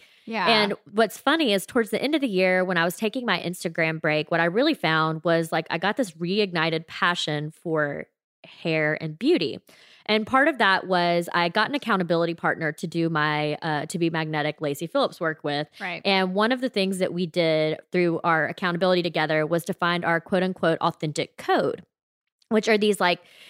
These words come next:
Speaker 2: you do
Speaker 1: Is that
Speaker 2: these,
Speaker 1: a Lacey
Speaker 2: you
Speaker 1: thing?
Speaker 2: do these deep imaginings,
Speaker 1: Okay.
Speaker 2: which are, like, your hypnosis, and you come up with these four words that have, like, you, it's, it's, it's kind of a, I'm not gonna tell you how you do it 'cause that's, I'm sure I'm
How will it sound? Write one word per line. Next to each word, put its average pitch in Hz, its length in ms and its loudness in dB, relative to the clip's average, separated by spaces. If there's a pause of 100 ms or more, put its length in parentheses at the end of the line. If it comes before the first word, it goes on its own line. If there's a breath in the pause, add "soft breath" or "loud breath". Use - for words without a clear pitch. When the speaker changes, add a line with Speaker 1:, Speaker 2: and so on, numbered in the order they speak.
(160 loud breath)
Speaker 2:
you 233 120 4
do 254 140 4
Speaker 1:
Is 262 60 2
that 294 80 6
Speaker 2:
these, 269 80 4
Speaker 1:
a 196 40 0
Lacey 185 340 -4
Speaker 2:
you 208 40 -4
Speaker 1:
thing? 233 240 0
Speaker 2:
do 277 120 4
these 240 220 2
deep 208 220 0
imaginings, 185 760 4
Speaker 1:
Okay. 214 60 -2
Speaker 2:
which 190 160 0
are, 180 100 4
like, 165 200 2
your 185 100 2
hypnosis, 175 760 0
and 180 140 2
you 185 80 0
come 208 240 0
up 190 180 0
with 185 160 0
these 165 240 0
four 220 540 2
words 160 560 2
that 170 160 2
have, 175 360 0
like, 175 180 -2 (300 soft breath)
you, 262 100 2 (260)
it's, 240 200 4
it's, 247 200 0 (180)
it's - 140 0
kind 302 200 2
of 262 60 0
a, 214 180 2
I'm 220 80 2
not 240 180 2
gonna 202 120 0
tell 190 160 0
you 190 80 2
how 202 80 2
you 170 140 2
do 170 120 2
it 185 120 2
'cause 175 80 -6
that's, - 300 -6 (380)
I'm 190 140 2
sure 185 140 0
I'm 165 100 0